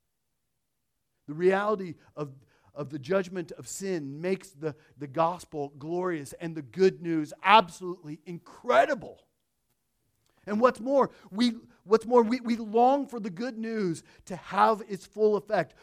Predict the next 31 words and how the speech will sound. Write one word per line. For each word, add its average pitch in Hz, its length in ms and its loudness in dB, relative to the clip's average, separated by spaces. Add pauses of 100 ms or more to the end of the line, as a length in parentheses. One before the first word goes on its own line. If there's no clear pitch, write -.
We 262 180 6
wait 262 380 0
for 262 100 -10
the 220 140 -6
day 233 280 8
where 208 180 4
the 190 100 -2
King 262 340 -2
will 240 140 0
come 214 440 -2
once 262 400 6
and 226 160 -8
for 220 220 0
all, 226 420 4 (220)
and 220 160 2
he 269 160 2
will 247 240 2
make 247 380 4 (100)
all 247 240 8
things 247 540 -2
new. 240 340 -6 (180)
Our 214 200 6
longing 262 480 4
for 208 220 -2 (200)
personal 294 540 2
vindication 247 880 -8 (260)
makes 240 460 2
us 262 180 -10 (220)
wait 247 500 -2 (160)
with 220 220 -10
urgency. 233 800 -2